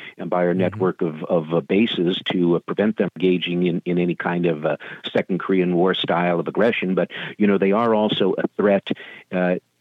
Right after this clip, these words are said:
Speaker 1: in a twofold manner. One is a threat that they pose, uh, to South Korea in terms of their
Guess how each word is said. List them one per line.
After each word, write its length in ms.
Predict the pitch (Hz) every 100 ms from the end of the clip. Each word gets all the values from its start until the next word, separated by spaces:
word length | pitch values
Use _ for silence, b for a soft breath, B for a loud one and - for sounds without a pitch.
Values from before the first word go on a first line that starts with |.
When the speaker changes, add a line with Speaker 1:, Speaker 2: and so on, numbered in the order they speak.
| _ -
Speaker 1:
in 160 | 117 92
a 60 |
twofold 720 | - 151 - 110 98 92 87
manner. 340 | 101 90 92 104
One 280 | 101 113
is 160 | 110 98
a 60 | 95
threat 300 | 101 98 -
that 120 | 90
they 100 | 95
pose, 540 | - 98 95 95 92 -
uh, 160 | 87 - -
to 320 | - 104 90 87
South 300 | 131 131 -
Korea 280 | 90 87 98
in 180 | 95
terms 340 | 87 101 95 92
of 100 | 80
their 200 | 90